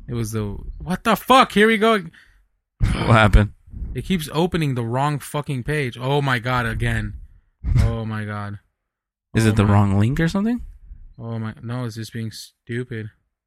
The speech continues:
Speaker 2: Your finger's getting in the way? <laughs>
Speaker 1: There we go.
Speaker 2: Mine do that shit
Speaker 1: Fucking
Speaker 2: all the time.
Speaker 1: bitch.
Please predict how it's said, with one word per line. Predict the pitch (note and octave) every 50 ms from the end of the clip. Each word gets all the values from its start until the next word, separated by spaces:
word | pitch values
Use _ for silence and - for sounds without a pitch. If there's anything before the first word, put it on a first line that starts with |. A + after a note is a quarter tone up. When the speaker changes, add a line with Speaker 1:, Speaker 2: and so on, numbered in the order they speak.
| _ _ _ _ _ _ _ _ _ _ _ _ _ _ _ _ _ _ _ _ _ _ _ _ -
Speaker 2:
Your | G#2+ G2 F#2+
finger's | - - F#2 G#2 A2+ A#2+ A#2
getting | A#2 A#2+ B2 B2 B2
in | B2 B2
the | B2 B2
way? | B2+ C3 C#3 C#3 A#2
<laughs> | - - - - - - - _ _ _ _ _ _ _ _ _ _ _ _ _ _ _ -
Speaker 1:
There | B2 A#2
we | A2 G2+
go. | G#2 G2+ G2+ - -
Speaker 2:
Mine | A#2 - F#2+ G#2 F#2+
do | G#2
that | F#2+ F#2
shit | - -
Speaker 1:
Fucking | C#3 A2+ - A2 G2
Speaker 2:
all | F#2+ G2+ G2+ G2
the | F#2+ G2+
time. | G2 - G#2 G2 G2
Speaker 1:
bitch. | A2 A2+ A2+ A#2+ - - -